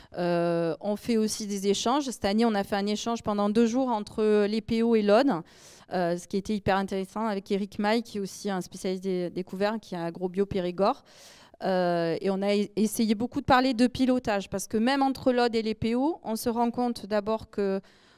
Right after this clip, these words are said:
selon le formateur qui est passé, euh, selon, euh, un peu ce qui s'est dit dans le voisinage,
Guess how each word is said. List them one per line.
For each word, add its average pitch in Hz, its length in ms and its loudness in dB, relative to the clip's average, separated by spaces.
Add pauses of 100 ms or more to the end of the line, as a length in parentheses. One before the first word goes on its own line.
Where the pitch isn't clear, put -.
selon 277 360 4
le 269 140 4
formateur 214 540 -2
qui - 100 -6
est 220 60 0
passé, 247 580 -2 (400)
euh, 185 680 2
selon, 226 640 0
euh, 185 600 4
un 190 40 -4
peu 247 160 2
ce - 80 -6
qui 233 120 -4
s'est 226 140 -2
dit 226 160 -4
dans 220 140 0
le 214 40 0
voisinage, 226 640 4